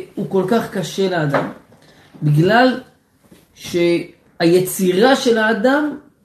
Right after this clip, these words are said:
נעשתה דרך העניין הזה. אז המהות שלנו מורכב מאותו עניין, ולכן כל כך קשה לנו להתגבר על הדבר הזה. אפילו דוד המלך מעיד,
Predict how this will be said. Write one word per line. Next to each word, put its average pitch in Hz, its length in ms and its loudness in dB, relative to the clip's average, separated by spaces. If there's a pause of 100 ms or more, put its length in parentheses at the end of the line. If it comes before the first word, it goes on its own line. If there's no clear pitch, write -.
(760)
נעשתה 185 540 0
דרך 196 340 2
העניין 165 320 -2
הזה. 123 180 -4 (880)
אז 156 140 2
המהות 190 540 0
שלנו 247 460 2
מורכב 208 840 0
מאותו 185 400 -2
עניין, 196 420 -4 (300)
ולכן 185 440 -4
כל 202 160 -6 (140)
כך 240 300 -4
קשה 202 240 -6
לנו 190 200 -2
להתגבר 165 360 -2
על 165 80 0
הדבר 151 240 -2
הזה. 127 140 -6 (380)
אפילו 269 220 4
דוד 220 300 2
המלך 214 440 0
מעיד, 156 380 -2